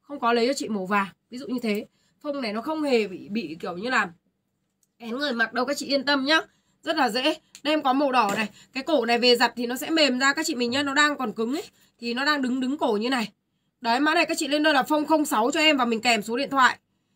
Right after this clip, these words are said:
Ôi, nó đẹp lắm. Mà chất nó mát lạnh như này. Này còn ba tem ấy, không phải hàng hai tem nữa các chị ơi. Mã này là em lỗ lắm.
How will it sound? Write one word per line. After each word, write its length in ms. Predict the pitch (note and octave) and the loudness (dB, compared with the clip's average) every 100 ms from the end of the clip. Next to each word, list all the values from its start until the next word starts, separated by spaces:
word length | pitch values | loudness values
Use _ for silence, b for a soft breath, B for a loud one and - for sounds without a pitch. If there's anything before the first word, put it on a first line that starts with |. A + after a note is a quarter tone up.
| _ - | _ -14
Ôi, 280 | A#3+ C4 | -8 -6
nó 140 | B3+ A#3 | -4 -2
đẹp 320 | C4 A3 - | -2 -2 -6
lắm. 380 | C4+ D4+ E4 E4 | -6 -4 -4 -4
Mà 160 | B3 | -4
chất 200 | C4+ C#4 | -4 -4
nó 60 | B3+ | -2
mát 220 | C4 C#4+ | -2 -2
lạnh 240 | C#4+ C4 A3+ | -2 -4 -4
như 100 | A#3+ | -4
này. 360 | A3+ G#3 A3+ | -4 -4 -6
Này 180 | - G#3+ G#3 | -8 -6 -4
còn 100 | G#3+ | -4
ba 160 | A#3+ | -4
tem 300 | B3 B3+ A#3+ | -4 -6 -6
ấy, 60 | B3+ | -10
không 120 | B3+ | -10
phải 100 | G#3 | -8
hàng 180 | F#3 G3+ | -6 -6
hai 160 | A#3 | -6
tem 260 | A#3+ B3 A#3+ | -4 -4 -4
nữa 140 | A#3 B3 | -8 -8
các 100 | C4+ | -10
chị 100 | C4 | -8
ơi. 140 | A3+ A3 _ _ _ _ | -8 -10 _ _ _ _
Mã 120 | - | -8
này 140 | C#4+ B3 | -4 -4
là 80 | G#3+ | -4
em 180 | B3 | -4
lỗ 220 | B3 A#3+ D4+ | -4 -4 -4
lắm. 180 | E4 | -6